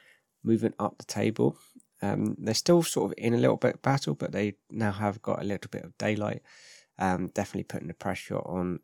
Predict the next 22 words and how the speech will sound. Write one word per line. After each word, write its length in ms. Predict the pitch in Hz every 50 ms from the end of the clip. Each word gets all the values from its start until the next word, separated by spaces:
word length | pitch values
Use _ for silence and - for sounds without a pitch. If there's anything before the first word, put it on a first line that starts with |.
| - _
Crystal 260 | - - - - - _
Palace 400 | - - 98 98 101 101 - - - -
and 240 | 92 90 90 85 - -
Chelsea. 560 | - - - 107 113 101 - - - - - - - - _ _ _ _ _ _ _ _ _ _ _ _ _ - - - - _ _ _ _ -
Um, 180 | 92 90 90
Chelsea 380 | - - 123 123 110 - - 117
definitely 380 | - 113 107 - - 107 104 104
need 180 | 101 95 95
a 40 | 98
win 320 | 95 110 113 107 107 104 - -
midweek, 500 | - 104 101 - - 107 107 - - - - 123 135 151
and 280 | - 98 92 95 92 92
there 120 | 92 92
is 120 | 85 -
some 140 | - 98 95
midweek 300 | 95 90 - 98 87 -
games. 720 | - 92 87 92 90 90 87 - - - - - - - - -
They 220 | - 90 87 90
definitely 340 | - 95 95 - 98 95 92
need 160 | 87 92 82
a 60 | 85
win 320 | 82 87 92 92 90 90